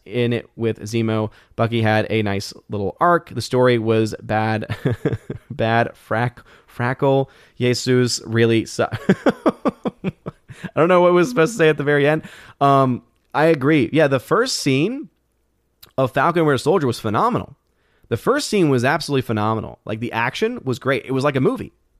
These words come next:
It was great. And then everything was kinda downhill from there, 'cause then they focused a lot of time on a boat and everything. Uh, Thunderduck says, "The camera work and the way both shows looked were very good. Scenery, locations.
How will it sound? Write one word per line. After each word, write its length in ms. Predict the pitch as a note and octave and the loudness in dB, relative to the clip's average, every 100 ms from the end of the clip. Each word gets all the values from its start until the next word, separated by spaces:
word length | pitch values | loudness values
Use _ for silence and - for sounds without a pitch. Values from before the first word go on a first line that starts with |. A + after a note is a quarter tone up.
| _ | _
It 40 | - | -8
was 80 | A2+ | -4
great. 300 | - G#3+ - _ _ _ _ _ _ | -4 -4 -8 _ _ _ _ _ _
And 100 | C3+ | 0
then 120 | D3+ | 2
everything 320 | D3+ D3+ D3 C3+ | 4 2 2 2
was 120 | A#2+ | 0
kinda 200 | - A#2+ | 0 -2
downhill 340 | A2+ A2+ A2+ | 0 0 0
from 160 | G#2+ G2+ | -2 -6
there, 220 | G#2 - _ _ | -6 -8 _ _
'cause 100 | - | -6
then 100 | A#2 | 0
they 100 | B2+ | 0
focused 420 | A#2+ B2+ A#2+ A2+ - | 2 2 0 -2 -4
a 60 | G#2+ | -2
lot 140 | A2+ | 0
of 40 | |
time 200 | A2 A2 | 0 -2
on 80 | G#2 | -2
a 40 | G2 | -4
boat 300 | G2+ G#2 _ | -4 -4 _
and 200 | G2+ F#2 - | -14 -14 -12
everything. 400 | F2+ - - - _ - _ - _ | -12 -12 -16 -20 _ -20 _ -20 _
Uh, 260 | A#2 B2 B2 | 0 4 4
Thunderduck 360 | C3+ D#3+ D#3+ C#3 | 4 4 2 2
says, 560 | D3+ B2 B2+ F#3 A3+ | 2 2 2 0 -4
"The 180 | G#3 C#3+ | -4 -4
camera 240 | D#3 F3 | -2 0
work 300 | C#3+ C3+ - _ _ | 2 0 -4 _ _
and 280 | - A#2+ B2 | -6 -2 0
the 60 | A#2+ | 0
way 340 | A#2+ B2 B2 | 0 2 0
both 320 | A2 A#2+ A#2+ | 0 0 -2
shows 320 | - A#2+ A2 G2 | -2 -2 -2 -2
looked 340 | B2+ D3+ - - | -4 -4 -10 -8
were 120 | A2+ | -6
very 240 | A2 G2+ | -4 -4
good. 360 | F#2 D3 D#3 D3 | -2 0 2 0
Scenery, 260 | - C3 A2+ | -4 -4 -4
locations. 520 | G2+ C3 B2+ A#2+ | -4 -4 -4 -4